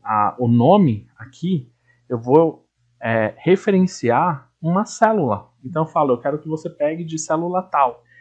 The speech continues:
Ele vai lá e vai pegar da célula tal e vai jogar. Depois ele vai pular a linha, ele vai fazendo isso até ele não encontrar mais informações. Isso a gente vai aprender.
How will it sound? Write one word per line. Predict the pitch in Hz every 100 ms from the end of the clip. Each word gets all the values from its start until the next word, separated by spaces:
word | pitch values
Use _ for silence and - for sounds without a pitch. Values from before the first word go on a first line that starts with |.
| _
Ele | 165 160
vai | 160
lá | 156
e |
vai | 160 170
pegar | 170 160
da | 160
célula | 156 170 180 175 160
tal | - 139 202 - _ _
e | 160
vai | 160 175
jogar. | 196 196 123 123 -
Depois | 151 165 214
ele | 202 160
vai | 151
pular | 160 - 160 196
a |
linha, | 240 185 160 110 -
ele | 110
vai | 131 135
fazendo | 156 147 165 160 139
isso | 180 - 214 -
até | - - 156
ele | 160 170
não | 180
encontrar | 190 190 175 170 160
mais | 165 160 156
informações. | 175 170 165 170 175 123 107 - _ _ _ _ _ -
Isso | 127 147
a |
gente | 131 139
vai | 135
aprender. | 135 147 175 117 95